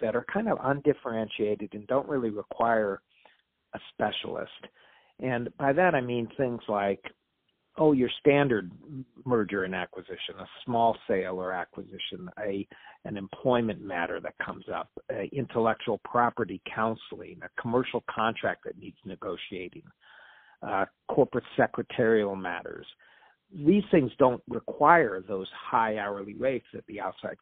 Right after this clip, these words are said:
counsel provides. So, uh, and general counsel always looking for ways to, to kind of reduce those fees and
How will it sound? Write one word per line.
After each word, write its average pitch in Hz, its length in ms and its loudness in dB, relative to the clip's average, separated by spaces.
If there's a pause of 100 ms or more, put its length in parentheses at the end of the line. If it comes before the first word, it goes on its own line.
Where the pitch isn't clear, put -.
counsel 139 360 -4
provides. - 480 -10 (140)
So, 104 360 2 (800)
uh, 104 300 2
and 117 440 -4 (1120)
general 147 340 6
counsel 139 420 0
always 135 480 2
looking 123 400 0
for 117 100 2
ways 110 540 4 (240)
to, 113 240 0 (1500)
to 151 100 -4
kind 127 240 0
of 110 80 -2
reduce 127 380 4 (120)
those 101 200 0 (160)
fees 95 420 -2 (960)
and 107 180 -6